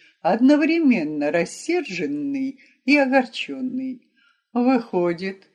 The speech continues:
эта Тереза строила ему глазки, а сама, может, она просто над ним издевалась? И он попытался найти всему этому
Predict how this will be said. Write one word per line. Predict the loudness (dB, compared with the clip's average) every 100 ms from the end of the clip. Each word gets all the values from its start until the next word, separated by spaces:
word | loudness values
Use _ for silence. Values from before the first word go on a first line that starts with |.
| _ _
эта | 0 0 2 0
Тереза | 2 2 4 2 0 -2 -4
строила | -4 -4 0 2 2
ему | 2 0 -2
глазки, | 0 2 4 4 0 -4 2
а | 2
сама, | 4 4 4 6 4 4 0 _ _ _
может, | -6 -4 -4 -4 -2
она | -2 -2
просто | 0 -2 -2 -6 -6
над | -2 -2 -4
ним | -2 -2
издевалась? | -4 -6 -2 0 2 0 -4 -10 -20 _ _ _
И | -6 -2
он | 0 0 -2 -4
попытался | -2 -2 0 2 2 0 -4 -2
найти | 0 0 -4 -8
всему | -8 -8 -8 -4
этому | -2 -4 -2 2 2